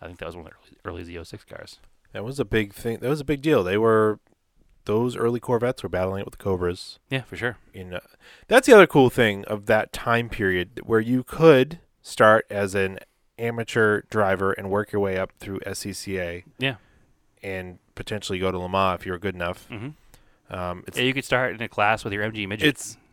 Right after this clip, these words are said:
Speaker 2: possible today. It's
Speaker 1: Highly unlikely.
Speaker 2: incredibly difficult.
Speaker 1: Yeah.
Speaker 2: But,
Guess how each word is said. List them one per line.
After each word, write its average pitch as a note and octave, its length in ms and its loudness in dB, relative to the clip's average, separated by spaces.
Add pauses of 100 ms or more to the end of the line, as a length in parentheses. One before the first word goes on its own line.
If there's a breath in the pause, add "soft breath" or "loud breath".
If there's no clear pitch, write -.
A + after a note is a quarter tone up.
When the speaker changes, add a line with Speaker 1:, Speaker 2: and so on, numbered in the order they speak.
(640)
Speaker 2:
possible C3+ 720 4
today. F#2 380 -4
It's - 320 -10 (360)
Speaker 1:
Highly F#2 280 -4
unlikely. E2 380 -10
Speaker 2:
incredibly A#2+ 760 4
difficult. F2+ 480 -2
Speaker 1:
Yeah. D2 160 -14 (460)
Speaker 2:
But, F#2+ 280 -2